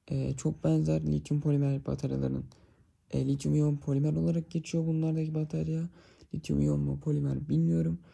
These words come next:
Ama lityum iyon polimer diye geçiyor. E, hangisi olduğunu emin değilim.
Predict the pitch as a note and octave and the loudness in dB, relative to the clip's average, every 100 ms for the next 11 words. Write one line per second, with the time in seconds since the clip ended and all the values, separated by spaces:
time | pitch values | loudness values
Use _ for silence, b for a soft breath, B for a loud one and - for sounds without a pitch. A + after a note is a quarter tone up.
0 | B B B - D#3 E3 E3+ D#3 D3+ C#3+ | B B B 0 2 4 2 0 0 2
1 | D3+ E3+ D3+ D3 C#3+ C3+ C#3 C#3 C#3 - | 2 0 -2 -2 0 -2 -2 -4 -8 -14
2 | b b b b b _ - - - C#3+ | b b b b b _ -4 0 0 0
3 | - - - D#3+ D3 D3 D3 E3 F3+ D3 | -4 -2 4 4 4 2 2 2 2 2
4 | D3+ - C#3 | 2 4 2